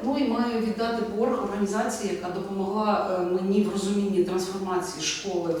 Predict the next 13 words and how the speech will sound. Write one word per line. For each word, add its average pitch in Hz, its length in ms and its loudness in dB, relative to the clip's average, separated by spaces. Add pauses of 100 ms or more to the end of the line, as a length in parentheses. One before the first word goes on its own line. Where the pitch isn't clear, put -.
(100)
в, 170 220 2
саме 165 320 -4 (140)
в 160 120 -4
академічний 185 640 0
ліцей. 262 440 -2 (560)
Е, 185 220 2
була 208 300 2
залучена 214 520 2
цього 196 340 -4
року 226 240 0 (160)
до 208 320 2 (380)
аналітичного 202 760 2 (120)
етапу 233 360 0